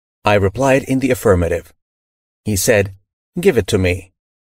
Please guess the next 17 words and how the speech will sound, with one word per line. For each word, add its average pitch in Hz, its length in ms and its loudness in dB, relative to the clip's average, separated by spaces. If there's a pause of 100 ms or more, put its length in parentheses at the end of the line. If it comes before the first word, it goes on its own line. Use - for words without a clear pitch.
(380)
When 110 180 2
I 170 140 0
gave 175 200 0
it 160 120 -2
to 139 100 -4
him, 101 380 -2 (360)
he 120 140 0
beat 147 300 0
the 147 100 4
camel 95 540 -2
and 110 340 0
rebuked 110 500 -2
it. - 280 -8 (640)
Then 110 180 2
that 147 240 0
camel 117 460 -2
surpassed 127 640 -2